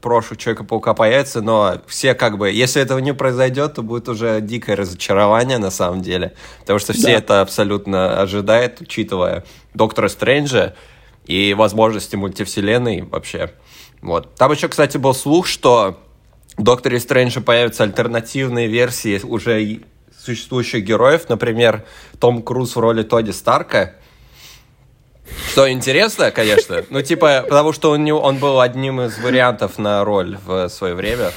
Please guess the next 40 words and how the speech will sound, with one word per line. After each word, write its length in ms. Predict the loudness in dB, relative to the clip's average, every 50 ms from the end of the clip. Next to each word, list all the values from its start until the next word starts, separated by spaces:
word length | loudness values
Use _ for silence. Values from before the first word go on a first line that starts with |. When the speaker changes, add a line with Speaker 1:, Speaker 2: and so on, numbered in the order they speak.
| -10 -20 -20 -20 -18 _
Speaker 1:
И 60 | -8 -2
там, 160 | 0 0 0
типа, 360 | -2 -4 -8 -4 -2 -2 -2
говорят, 340 | 0 0 0 2 2 2 0 -2
что 240 | -2 -2 -2 -2
могут 520 | 0 0 0 -2 0 -2 -4 -6 -6 -6 -6
альтернативные 760 | -6 -2 -2 0 0 2 0 0 0 -2 -4 -4 -4 -4 -2
кастинги 540 | 0 0 0 0 -2 -6 -10 -8 -8 -10
появи-, 480 | -10 -10 -8 -8 -8 -8 -8 -10 -12 -12
появиться 560 | -10 -6 -6 -4 -4 -4 -6 -6 -8 -10 -10
существующих 720 | -10 -10 -10 -10 -8 -6 -4 -2 -2 -2 -4 -8 -10 -10 -10
уже 360 | -8 -4 -2 0 0 0 0 -2
героев. 400 | -2 -2 0 0 0 0 -2 -6 -14 -20 -20 -16 -2 2
Но 100 | 2 2
это 160 | 2 2 -2
не 100 | -4 -2
так 220 | 0 2 0 0 0
интересно, 500 | -4 -4 -2 0 2 2 0 0 -2 -4
потому 220 | -2 -2 -2 -2
что 160 | -2 -4 -4 -6
это, 100 | -6 -6
типа, 300 | -8 -12 -10 -8 -8 -10 -10 -14 -20 _
что 320 | -14 -14 -6 -2 0 0 0
бы, 360 | 0 -2 -2 -2 -4 -6 -8 -12 -20
что 180 | -8 -4 -2
если, 420 | -2 0 0 -2 -2 -4 -8 -8 -4
да, 260 | -2 -2 -2 -2 -4 -8 -16 -20 -20 -14 _
а 140 | -2 0 0
не 160 | 0 0 -2
уже 280 | -2 -2 -4 -4 -6 -6
существующие. 720 | -6 -8 -12 -12 -12 -8 -6 -4 -4 -4 -4 -8 -8 -6
Это 180 | -6 -6 -4 -4
не 180 | -4 -4 -4
Китон 500 | -6 -6 -8 -8 -4 -4 -4 -4 -6 -8 -14 -18 _ -10
и 120 | -8 -6 -4
не 380 | -4 -2 -2 -2 0 -2 -2 -2
Магуайр, 420 | -4 -4 -2 0 2 2 2 0
которые 380 | -2 -6 -8 -6 -6 -6 -6 -6
уже 180 | -8 -8 -8
легендарные 800 | -8 -8 -6 -6 -6 -4 0 0 0 0 0 -2 -6 -8 -8 -10